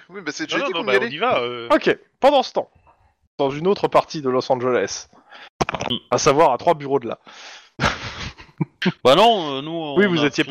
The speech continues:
Speaker 3: parti,
Speaker 4: euh,
Speaker 3: euh,
Speaker 4: on est parti, euh, voir la famille du, de la
Speaker 3: Ok,
Speaker 4: victime.
Speaker 3: je considère, je vais pas vous faire un jet pour ça, y a rien de difficile à trouver, vous trouvez, euh...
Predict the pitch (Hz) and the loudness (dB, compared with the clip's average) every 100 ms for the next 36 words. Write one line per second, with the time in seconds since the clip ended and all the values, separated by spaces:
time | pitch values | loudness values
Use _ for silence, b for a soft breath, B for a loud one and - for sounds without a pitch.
0 | 139 127 156 147 127 120 117 113 b b | 0 0 -2 0 2 0 -2 -8 b b
1 | b b _ _ - - 110 107 - - | b b _ _ -10 -8 -6 -6 -8 -6
2 | 135 127 113 110 113 117 110 127 135 127 | -4 0 0 2 2 2 2 -2 -4 -8
3 | 117 110 110 117 127 - - 107 160 180 | -8 -4 2 2 2 0 -4 -6 -4 -2
4 | 175 170 151 175 202 - 180 160 170 151 | 0 2 0 0 0 4 2 2 -2 -6
5 | - 170 180 147 110 151 180 170 151 151 | -4 0 2 0 -2 0 0 -2 -10 -12
6 | 147 143 - 127 151 147 - 135 147 131 | -2 -2 -2 0 0 0 -6 0 2 2
7 | 120 113 - | 2 0 -6